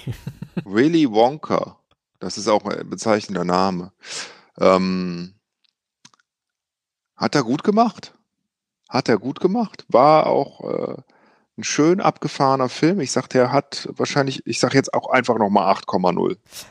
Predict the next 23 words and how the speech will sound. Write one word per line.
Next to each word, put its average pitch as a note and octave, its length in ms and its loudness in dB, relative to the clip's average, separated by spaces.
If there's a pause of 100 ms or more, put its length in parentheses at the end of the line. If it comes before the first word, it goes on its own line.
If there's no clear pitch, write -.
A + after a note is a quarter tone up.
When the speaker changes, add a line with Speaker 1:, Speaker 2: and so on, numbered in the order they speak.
Speaker 1:
Sechs F#3 320 -2
Komma A3 220 0
sieben. F#3+ 260 -6 (1040)
Speaker 2:
Oh, C#3+ 220 4
so C#3 220 0
schlecht. C#3+ 440 0
Speaker 1:
Auch G3 220 4
böse A3 340 0
abgestraft, G#2+ 580 -10
ja. A#2 220 -4 (100)
Speaker 2:
Ah, B2 420 4
zum G#2 220 -14
Glück. A2 400 -6 (680)
Also F2+ 260 -4
dann, F2+ 300 -10
äh, F#2 320 -8 (180)
sind - 320 -8
wir G2 100 4
doch F#2+ 260 -4
nah G#2 220 6
an A#2 80 2
der G2 340 -2 (800)
Null. G2+ 380 0